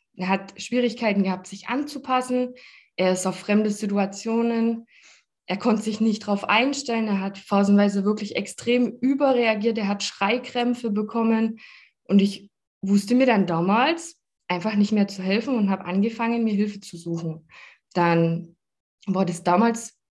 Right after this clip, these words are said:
da war der Sammy noch kein Jahr alt, so mein allererster Berührungspunkt, wo ich gesagt habe, okay, okay, ich möchte was tun. Aber der Weg hat mir einfach,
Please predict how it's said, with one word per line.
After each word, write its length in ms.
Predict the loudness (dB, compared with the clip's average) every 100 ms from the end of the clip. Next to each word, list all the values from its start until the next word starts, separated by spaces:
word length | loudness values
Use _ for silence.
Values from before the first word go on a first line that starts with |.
| -10
da 120 | -4
war 120 | -2
der 100 | -2
Sammy 260 | -2 2 2
noch 180 | 0 -4
kein 300 | -2 4 4
Jahr 300 | 4 -2 -2
alt, 280 | -4 -4
so 160 | -4 -2
mein 220 | 0 0
allererster 560 | 2 2 4 0 0 -2
Berührungspunkt, 1200 | -2 -2 -4 -4 -4 -6 -10 -6 -4 -4 -8 -18 _ _ -20 -20 _ _
wo 80 | 0
ich 120 | 0
gesagt 280 | 2 0 0
habe, 160 | 0 0
okay, 240 | -2 -6 -6
okay, 260 | -2 0
ich 140 | 0 2
möchte 300 | 0 0 -6
was 200 | -8 -10
tun. 560 | -6 -4 -2 -4 -8 -18 -20 -20 _ _ _
Aber 640 | 2 2 4 4 4 0 -6 -8
der 180 | -6 0
Weg 480 | 2 2 0 -6 -20 _ _ _ _ _ -4
hat 260 | -2 2
mir 180 | 2 2
einfach, 360 | 2 0 -2